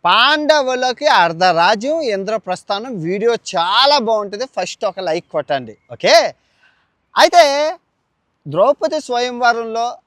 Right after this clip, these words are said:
అర్జునుడు ద్రౌపదిని గెలుచుకొని వాళ్ళ అమ్మ దగ్గరికి తీసుకెళ్తారు. అమ్మ పంచుకోమంటది. ఐదుగురు భర్తలు తర్వాత ద్రౌపది మహారాజు దగ్గరికి వస్తారు కదా. ఆ ద్రౌపదుడు ఐదుగురు అల్లుల్ని చూసి పొంగిపోతారు. ద్రౌపదుడు ఎలాంటోడంటే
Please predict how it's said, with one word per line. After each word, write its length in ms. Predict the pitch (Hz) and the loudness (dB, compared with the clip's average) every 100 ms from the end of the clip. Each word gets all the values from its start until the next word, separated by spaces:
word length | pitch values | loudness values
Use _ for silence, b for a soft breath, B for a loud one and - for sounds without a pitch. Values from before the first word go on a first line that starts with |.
| _ | _
అర్జునుడు 640 | 151 170 185 220 269 262 269 | 0 0 0 -4 -4 -4 -4
ద్రౌపదిని 680 | 202 180 202 254 247 247 | -2 0 0 -2 -4 -4
గెలుచుకొని 540 | 220 202 208 - 233 240 | -4 -6 -6 -8 -8 -2
వాళ్ళ 220 | 226 175 | 0 0
అమ్మ 200 | 160 185 | -2 -4
దగ్గరికి 340 | 202 208 202 | -6 -4 -6
తీసుకెళ్తారు. 720 | 185 196 196 - 208 202 220 262 | -6 -10 -10 -6 -4 -4 -6 -4
అమ్మ 280 | 196 185 | -4 -4
పంచుకోమంటది. 1000 | 233 196 185 - 208 220 214 202 202 220 294 | -4 -4 -6 -8 0 0 0 -6 -4 -4 -2
ఐదుగురు 460 | 220 196 202 196 170 | -2 -2 -4 -4 -4
భర్తలు 600 | 139 147 160 - 240 269 - | -4 -4 -4 -6 -6 -6 -6
తర్వాత 340 | 208 220 233 302 | -6 -4 -4 -6
ద్రౌపది 500 | 226 185 254 233 262 | -8 -10 -6 -4 -2
మహారాజు 480 | 233 214 220 220 196 | -2 -4 -2 -2 -4
దగ్గరికి 280 | 196 180 | -6 -4
వస్తారు 300 | 156 - 165 | -6 -4 -6
కదా. 220 | 131 147 - _ b b b 202 | -6 -8 -8 _ b b b 4
ఆ 200 | 208 175 | 4 4
ద్రౌపదుడు 960 | 127 143 143 339 359 302 269 262 262 240 160 | 0 -8 -2 -2 0 2 4 4 2 0 -2
ఐదుగురు 640 | 170 208 233 202 214 196 | 0 0 -2 -2 0 2
అల్లుల్ని 520 | 160 151 202 311 302 294 254 | 2 0 -2 -2 -2 -4 -8
చూసి 240 | 247 262 | -10 -10
పొంగిపోతారు. 800 | 220 208 262 359 330 294 311 285 - | -8 -8 -8 -6 -2 -2 -4 -8 -12
ద్రౌపదుడు 520 | 135 196 226 302 302 | -8 -8 -6 -2 2
ఎలాంటోడంటే 920 | 285 240 269 269 247 214 147 147 160 | 2 2 0 -2 -2 -2 -4 -6 -2